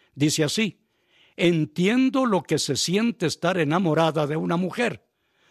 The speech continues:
no querer nada más que estar con ella para siempre y sentir que el universo le ha jugado una broma cruel a mi corazón al permitir que cayera en manos de una criatura que se ve como yo".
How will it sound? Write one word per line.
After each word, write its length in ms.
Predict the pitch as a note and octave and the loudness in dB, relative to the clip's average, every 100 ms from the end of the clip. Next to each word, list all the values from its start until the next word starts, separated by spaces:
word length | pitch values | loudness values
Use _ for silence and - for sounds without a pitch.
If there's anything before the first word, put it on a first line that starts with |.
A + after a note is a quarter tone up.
| _ - | _ -2
no 440 | C3+ E3 F3 F#3 | 0 4 4 2
querer 360 | F3 E3 F#3+ E3 | 0 0 0 0
nada 260 | E3 D#3+ | 0 0
más 300 | D3 F3 F3 | 0 0 -2
que 120 | - | -4
estar 320 | C#3 - C#3+ C#3 | -6 -2 -4 -2
con 200 | E3+ G3+ | -2 0
ella 340 | G3 C3+ E3 | 0 0 -2
para 220 | D#3 C#3+ | -2 -4
siempre 560 | - A#3 G#3 - G3 - - - - | -4 -2 -2 -2 -4 -6 -12 -20 -16
y 200 | - A#3+ | -2 0
sentir 580 | G#3 G#3 G#3 - F#3+ G#3+ | 2 0 0 0 0 0
que 80 | - | -2
el 100 | F#3 | 0
universo 580 | F#3 F3 F3 F3+ - G3 | 2 2 2 0 0 0
le 100 | F3 | 0
ha 80 | E3+ | -2
jugado 440 | F3+ D3+ E3+ D#3 | -4 -2 -2 -2
una 200 | F#3 F3 | -2 -2
broma 420 | D#3+ G#3 G3+ F3 - | 0 0 0 -2 -4
cruel 380 | - C4 G3 D#3+ | -4 0 0 0
a 80 | D3 | 0
mi 140 | D3 | -2
corazón 720 | - D3+ C#3 - A#3+ E3 D3 D3 - - - | -2 -2 -2 -2 0 0 -2 -8 -16 -14 -4
al 180 | D3+ | -4
permitir 560 | - A#3+ G#3 F3 A3 G#3+ | 0 -2 0 -2 -2 -2
que 180 | G3+ E3+ | -2 -2
cayera 400 | D#3 C#3+ G#3+ G#3 | -2 -2 0 0
en 120 | E3 | 2
manos 340 | F3+ G#3 F3 | 0 0 -2
de 60 | C#3+ | -2
una 260 | F3 A3 C3+ | -2 -2 -2
criatura 680 | F#3+ E3 - F3+ E3+ D#3 - - _ _ | -2 -2 -2 -2 0 -2 -4 -16 _ _
que 160 | E3+ C#3+ | -2 0
se 220 | - A#2+ | -2 -2
ve 180 | B2+ D3 | -4 -4
como 300 | D3+ D3 E3+ | -2 -2 0
yo". 320 | A3+ F#3+ | 0 -2